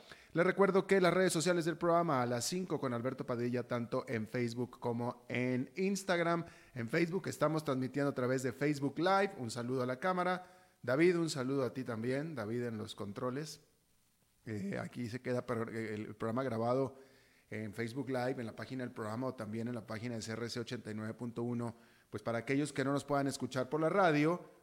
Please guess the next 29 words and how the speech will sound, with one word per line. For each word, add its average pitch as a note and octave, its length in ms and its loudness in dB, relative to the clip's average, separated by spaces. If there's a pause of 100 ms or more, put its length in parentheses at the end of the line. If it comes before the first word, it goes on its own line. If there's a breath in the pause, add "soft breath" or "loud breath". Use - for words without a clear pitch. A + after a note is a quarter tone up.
bueno, A#2 240 -2
pues - 220 -4 (160)
ahí G2 160 -8
se A#2+ 160 -8
queda A#2 180 -4
el A#2 80 -2
programa A2 380 -2
grabado A#2+ 420 2
y F3 40 0
nos A#2+ 160 -4
puede B2 180 -2
escuchar A#2+ 320 -4
a B2 60 -2
la B2 120 -4
hora A#2+ 160 -2
que B2+ 140 -6
quiera. A3 520 4 (480 loud breath)
También, G#3+ 680 4
eh, C#3 180 4
muy C#3+ 160 2
convenientemente, D#3+ 680 0
estamos D#3 300 -2
en C#3 100 0
formato C3 400 0
de C3 100 2
podcast, C#3 800 -2
tanto A2+ 280 -4
en A2 60 -2
Spotify A2+ 840 -4